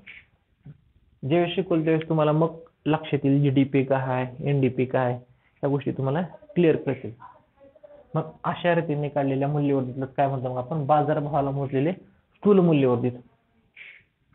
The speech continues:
अशा रीतीने काढलेल्या मूल्यवर्धितला काय म्हणतो आपण, बाजारभावाला मोजलेले स्थूल मूल्यवर्धित. मग बाजारभावाला स्थूल,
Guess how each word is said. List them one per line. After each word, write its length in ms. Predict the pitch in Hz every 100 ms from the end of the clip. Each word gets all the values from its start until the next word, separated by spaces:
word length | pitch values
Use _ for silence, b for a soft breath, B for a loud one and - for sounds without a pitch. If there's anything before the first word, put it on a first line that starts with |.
| _
अशा 280 | 160 139 160
रीतीने 320 | 156 143 143
काढलेल्या 380 | 147 147 139 135
मूल्यवर्धितला 520 | 139 139 131 123 123
काय 120 | 123 131
म्हणतो 160 | 127
आपण, 200 | 123 190 208 B B B -
बाजारभावाला 640 | 156 165 160 147 151 147
मोजलेले 460 | 143 143 131 135 196
स्थूल 320 | - 220 190
मूल्यवर्धित. 520 | 151 131 120 120 120 123 - _ _ _ _ _
मग 140 | 139 139
बाजारभावाला 580 | 151 147 143 147 143
स्थूल, 340 | 143 - 156